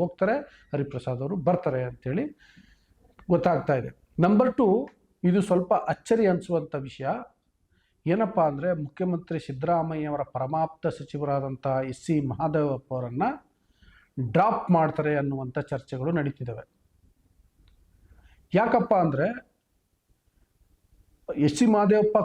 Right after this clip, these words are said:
ಕೂಡ ನಿರೀಕ್ಷೆಗೆ ತಕ್ಕಂತೆ, ಅವರ ಅನುಭವಕ್ಕೆ ತಕ್ಕಂತೆ ಕೆಲಸ ಮಾಡಿಲ್ಲ. ಅದರಲ್ಲೂ ಪರಿಶಿಷ್ಟ ಜಾತಿಯ ಮತ್ತು ಪಂಗಡಕ್ಕೆ ಮೀಸಲಿಟ್ಟಿದ್ದ ಹಣವನ್ನ ಸದ್ಬಳಕೆ ಮಾಡಿಕೊಳ್ಳೋದ್ರಲ್ಲಿ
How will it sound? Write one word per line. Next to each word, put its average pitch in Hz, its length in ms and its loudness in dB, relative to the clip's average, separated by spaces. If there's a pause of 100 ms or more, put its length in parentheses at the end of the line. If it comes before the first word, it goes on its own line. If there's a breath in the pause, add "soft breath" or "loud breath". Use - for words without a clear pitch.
ಕೂಡ 185 100 6 (120)
ನಿರೀಕ್ಷೆಗೆ 175 480 2
ತಕ್ಕಂತೆ, 151 440 0 (160)
ಅವರ 156 100 0 (120)
ಅನುಭವಕ್ಕೆ 180 500 2
ತಕ್ಕಂತೆ 147 460 -6
ಕೆಲಸ 131 200 -6 (140)
ಮಾಡಿಲ್ಲ. 127 280 -4 (800)
ಅದರಲ್ಲೂ 190 360 4 (100)
ಪರಿಶಿಷ್ಟ 170 340 -2 (140)
ಜಾತಿಯ 156 380 -2 (160)
ಮತ್ತು 143 200 -8 (100)
ಪಂಗಡಕ್ಕೆ 147 560 -4 (560 soft breath)
ಮೀಸಲಿಟ್ಟಿದ್ದ 160 720 2 (220)
ಹಣವನ್ನ 151 420 0 (280)
ಸದ್ಬಳಕೆ 185 580 0
ಮಾಡಿಕೊಳ್ಳೋದ್ರಲ್ಲಿ 143 680 -4